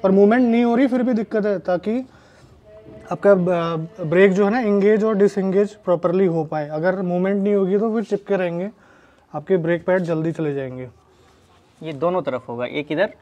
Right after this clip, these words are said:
Speaker 1: हाँ।
Speaker 2: और एक इधर,
Speaker 1: हम्म।
Speaker 2: दोनों पिन।
Speaker 1: और जो ग्रीसिंग होती है कैलिपर पिन में, अभी तो ये बिल्कुल परफेक्ट कंडीशन में है,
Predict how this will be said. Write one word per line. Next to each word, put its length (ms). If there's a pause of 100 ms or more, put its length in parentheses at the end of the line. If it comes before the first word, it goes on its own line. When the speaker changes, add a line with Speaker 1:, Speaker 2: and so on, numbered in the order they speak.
Speaker 1:
हाँ। 220
Speaker 2:
और 140
एक 160
इधर, 200 (200)
Speaker 1:
हम्म। 160
Speaker 2:
दोनों 220
पिन। 200 (880)
Speaker 1:
और 160
जो 300
ग्रीसिंग 460
होती 320
है 140
कैलिपर 380
पिन 160
में, 260
अभी 220
तो 100
ये 100
बिल्कुल 260
परफेक्ट 380
कंडीशन 360
में 160
है, 180